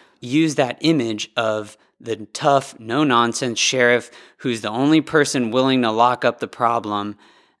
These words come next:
And, and I feel like that's kind of what we're seeing on the, on a broad scale, is saying, you know, we're not gonna be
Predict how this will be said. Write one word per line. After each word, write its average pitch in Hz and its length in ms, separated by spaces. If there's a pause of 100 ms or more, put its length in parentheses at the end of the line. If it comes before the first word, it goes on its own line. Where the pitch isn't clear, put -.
(100)
And, 139 200
and 156 140
I 160 80
feel 220 200
like 160 240
that's 123 400
kind 120 220
of 107 120
what 113 160
we're 113 100
seeing 110 340
on 107 140
the, 113 120 (120)
on 113 140
a 107 60
broad 107 420
scale, 120 600
is 117 160
saying, 113 420 (240)
you 147 60
know, 143 100
we're 147 100
not 165 160
gonna 151 160
be 127 380